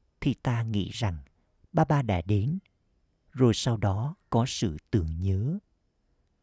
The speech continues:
Rồi khi Baba rời đi, ta quên nhớ người. Khi những điểm kiến thức được nói ra,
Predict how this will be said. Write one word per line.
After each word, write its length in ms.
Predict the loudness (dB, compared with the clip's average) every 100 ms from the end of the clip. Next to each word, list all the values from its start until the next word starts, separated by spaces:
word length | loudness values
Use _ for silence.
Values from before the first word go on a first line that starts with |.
| _ _ _ _
Rồi 200 | 0 2
khi 400 | 2 -2 -2 -2 -4 -2
Baba 300 | 2 2 0
rời 240 | 0 0
đi, 320 | 0 -2 -2 -6 _ _ _ _
ta 140 | -2 -2 _
quên 360 | 2 2 2 -4 -12 _
nhớ 360 | -6 -2 0 -2 -2
người. 340 | 0 -2 -4 _ _ _ _ _ _ _ _ _ _ _ _ _ _ _
Khi 560 | -18 -6 -2 -2 -4 -8 -2
những 220 | 0 2
điểm 200 | 0 0
kiến 300 | -4 -4 -4 -6
thức 260 | -4 -4 _ _ _ _ _ _
được 180 | -2 -2 -4
nói 220 | -6 -4 -4
ra, 400 | -2 -2 -2